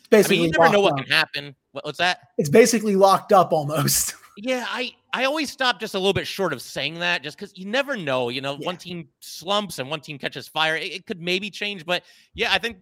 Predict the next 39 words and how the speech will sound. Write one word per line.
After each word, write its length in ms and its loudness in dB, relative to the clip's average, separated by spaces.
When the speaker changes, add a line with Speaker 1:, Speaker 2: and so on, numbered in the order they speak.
Speaker 1:
th-, 160 -6
these 260 -6
might 160 -2
be 120 -8
the 120 2
eight 180 -4
teams. 300 -10
I, 180 -4
th-, 220 -6
I 60 -6
think 240 -10
you 60 -14
might 160 -4
be 80 -6
right 180 0
about 260 -4
that. 200 0
And, 120 -8
you 60 -6
know, 80 0
I'm 100 0
just 160 -10
wondering, 300 -2
man, 140 -2
we, 100 -4
we've 200 0
seen 180 -10
the 60 -12
Penguins 460 -8
be 300 -6
aggressive 420 -4
at 80 -16
the 80 -10
trade 260 -8
deadline 320 -6
in 120 -10
years 200 -8
past, 480 0
and 140 -8